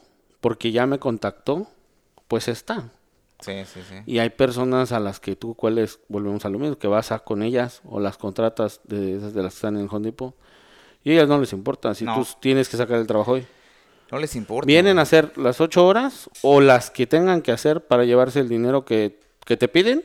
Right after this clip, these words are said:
Speaker 1: porque no es como que, "Hey, tengo doscientos varos, tengo ciento cincuenta". No, no, no, no, me tienes que dar doscientos cincuenta y a las tres y media me regresas de donde me recogiste.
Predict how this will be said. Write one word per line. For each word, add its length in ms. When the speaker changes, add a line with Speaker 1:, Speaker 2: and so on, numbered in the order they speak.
Speaker 1:
porque 240
no 100
es 80
como 260
que, 300
"Hey, 180
tengo 460
doscientos 420
varos, 400
tengo 200
ciento 180
cincuenta". 260
No, 120
no, 140
no, 100
no, 60
me 100
tienes 200
que 80
dar 140
doscientos 300
cincuenta 420
y 140
a 80
las 100
tres 160
y 20
media 200
me 100
regresas 320
de 80
donde 220
me 100
recogiste. 480